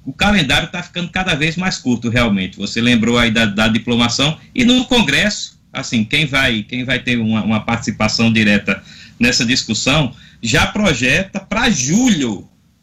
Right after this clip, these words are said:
alguma definição sobre isso. Julho, que é o mês que tá prevista aí a, a realização, o início, pelo menos, das convenções partidárias.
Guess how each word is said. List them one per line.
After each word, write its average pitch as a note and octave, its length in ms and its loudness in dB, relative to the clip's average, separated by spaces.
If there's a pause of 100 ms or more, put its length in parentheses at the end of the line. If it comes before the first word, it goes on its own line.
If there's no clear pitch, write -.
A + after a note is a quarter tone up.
alguma B2 420 -4
definição D#3 600 0
sobre D3 260 0
isso. G#2+ 180 0
Julho, G3+ 440 2
que - 120 -6
é F3+ 80 2
o E3+ 120 -2
mês D#3+ 260 0
que E3+ 100 -12
tá E3 200 -6
prevista C3+ 540 -2
aí C3 240 0 (360)
a, A#2+ 640 2
a A2 40 2
realização, C3 720 0
o D3 60 0
início, B2+ 360 2
pelo B2+ 260 -2
menos, A2 720 0
das A#2 240 0
convenções B2+ 800 0 (240)
partidárias. A2 840 -4